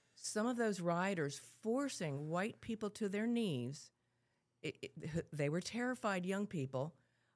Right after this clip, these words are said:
forcing them to their knees to apologize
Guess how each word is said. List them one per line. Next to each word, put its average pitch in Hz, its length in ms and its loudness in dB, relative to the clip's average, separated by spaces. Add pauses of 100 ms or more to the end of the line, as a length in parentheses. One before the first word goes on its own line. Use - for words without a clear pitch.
(160)
forcing 254 320 0
them 254 160 2
to 220 140 -4
their 190 140 0
knees 190 580 0 (560)
to 202 220 2
apologize 190 1080 0